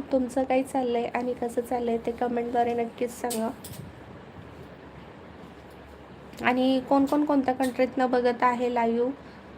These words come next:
तर, अ, व्हिलेज कोण कोणाचं कोणतं कोणतं आहे ते पण सांगा. लाईक, शेअर, सबस्क्राईब लवकरात लवकर करा. लाईव्ह मी जास्त वेळ घेणार नाही आहे, फक्त आणि फक्त वीस ते अर्धा तास, वीस मिनटंच किंवा घे-, घेणार आहे.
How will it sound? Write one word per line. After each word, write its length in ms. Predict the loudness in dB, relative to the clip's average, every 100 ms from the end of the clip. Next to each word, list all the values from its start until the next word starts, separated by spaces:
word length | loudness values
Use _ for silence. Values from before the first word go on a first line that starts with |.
| -18 -18 -20 -10 -4
तर, 140 | 0
अ, 360 | 2 2 2 2
व्हिलेज 440 | 2 6 6 4
कोण 260 | 2 4 4
कोणाचं 480 | 2 2 2 2 2
कोणतं 360 | 2 2 2
कोणतं 260 | 2 2 2
आहे 260 | 2 2
ते 160 | 2 2
पण 260 | 2 0 2
सांगा. 380 | 0 0 0
लाईक, 280 | 0 2 0 -2
शेअर, 220 | -2 0
सबस्क्राईब 560 | 0 -2 -2 0 0
लवकरात 460 | 0 -2 2 0 2
लवकर 320 | 0 0 -2
करा. 340 | -2 0 0 -2 -6 -16 -16 -12 2
लाईव्ह 320 | 4 6 6
मी 160 | 4 6
जास्त 360 | 4 4 2
वेळ 220 | 2 4 6
घेणार 400 | 4 4 2 2
नाही 340 | 2 2 2
आहे, 100 | 0 -2
फक्त 240 | -4 -2 0
आणि 180 | 2 2
फक्त 280 | 0 0
वीस 360 | -2 0 -2 -2 2
ते 280 | 4 4 2
अर्धा 460 | 2 2 2 0 0
तास, 280 | 0 0 -8 -2
वीस 280 | -2 2
मिनटंच 560 | 2 2 4 2 0 -4
किंवा 300 | 0 2 2
घे-, 380 | 2 0 2 0
घेणार 340 | 2 2 2
आहे. 300 | 2 0 -2